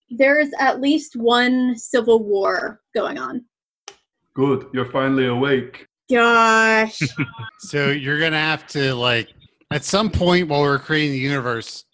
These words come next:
Speaker 3: build that civil war.
Speaker 1: Yep.
Speaker 3: Okay. Uh,
Speaker 1: I'm
Speaker 3: Dave?
Speaker 1: fully expecting you guys to help me out with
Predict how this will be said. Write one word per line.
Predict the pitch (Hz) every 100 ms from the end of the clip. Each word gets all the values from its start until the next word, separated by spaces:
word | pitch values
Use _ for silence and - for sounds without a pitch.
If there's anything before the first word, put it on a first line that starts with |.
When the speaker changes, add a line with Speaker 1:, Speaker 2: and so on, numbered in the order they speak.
| _ _
Speaker 3:
build | 143 147 143
that | 127 127 -
civil | 139 107 107
war. | 104 101 127 - _ _
Speaker 1:
Yep. | 254 269 - _ _ _
Speaker 3:
Okay. | 123 110 - _ _ _
Uh, | 120 117 120
Speaker 1:
I'm | 254
Speaker 3:
Dave? | 170 277
Speaker 1:
fully | 285 294
expecting | 311 294 302
you | 277 302
guys | 311
to | -
help | 233 302
me | 277
out |
with | 226